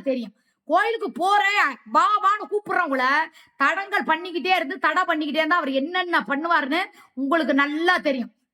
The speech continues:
முருகனை அளவுக்கு அதிகமா கும்பிடுறவங்களுக்கும் சாஸ்திரம் தெரிஞ்சவங்களுக்கும் தெரியும், எனக்கு தெரியாது. நான் வா வான்னு கூப்பிடுறேன், நீ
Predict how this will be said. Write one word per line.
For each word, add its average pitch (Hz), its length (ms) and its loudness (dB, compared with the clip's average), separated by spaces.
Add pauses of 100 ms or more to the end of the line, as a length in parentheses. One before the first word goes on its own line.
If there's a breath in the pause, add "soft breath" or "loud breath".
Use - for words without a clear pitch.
(140)
முருகனை 370 400 2
அளவுக்கு 330 340 0
அதிகமா 370 220 -2
கும்பிடுறவங்களுக்கும் 320 1300 -2
சாஸ்திரம் 359 460 0
தெரிஞ்சவங்களுக்கும் 339 560 -2
தெரியும், 330 260 0
எனக்கு 277 240 0
தெரியாது. 302 280 2 (440)
நான் 320 300 2
வா 370 220 4
வான்னு 392 380 0
கூப்பிடுறேன், 311 460 -4 (320)
நீ 277 140 -4